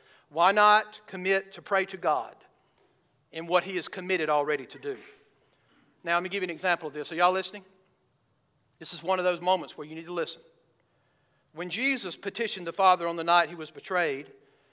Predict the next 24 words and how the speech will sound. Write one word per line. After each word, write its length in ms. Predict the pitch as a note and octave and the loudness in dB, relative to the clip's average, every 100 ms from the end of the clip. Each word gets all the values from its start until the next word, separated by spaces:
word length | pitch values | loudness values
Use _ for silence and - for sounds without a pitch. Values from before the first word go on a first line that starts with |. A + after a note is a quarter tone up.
| _ _ | _ _
every 240 | G#3 A#3 C4+ | 0 2 0
petition 500 | A#3+ - A3+ - F#3 | -6 -4 -4 -4 -8
he 140 | G#3+ | -4
made, 480 | G3 D#3+ C#3 F3 - _ _ _ _ | 0 0 0 -6 -12 _ _ _ _
not 300 | D#3 G3 G#3 | 4 6 6
the 80 | A#3 | 2
least 360 | D4+ C#4+ - | 2 0 -2
of 160 | D#3 C#3 | -8 -4
which 260 | D#3+ - | -6 -4
was, 140 | E3 D3+ | -6 -2
"Father, 500 | - G3+ F#3+ E3+ D#3 - | 6 6 6 0 -4 -4
glorify 460 | F3+ F#3+ F#3 F3 | 2 2 6 4
me 180 | F3 F#3 | 4 -2
with 140 | F3 | -4
the 60 | D3+ | -8
glory 320 | E3+ F3 E3 | -2 0 4
I 120 | D#3 | 2
had 240 | C3+ E3 D#3+ | 4 2 2
from 140 | D#3 | -6
the 60 | C#3+ | -8
beginning 400 | D3 F3 C#3 D3 - | -4 -2 -4 -12 -16
of 100 | D3+ | -12
the 80 | C#3+ | -6
world," 360 | F#3+ D#3+ C#3 | -2 -2 -2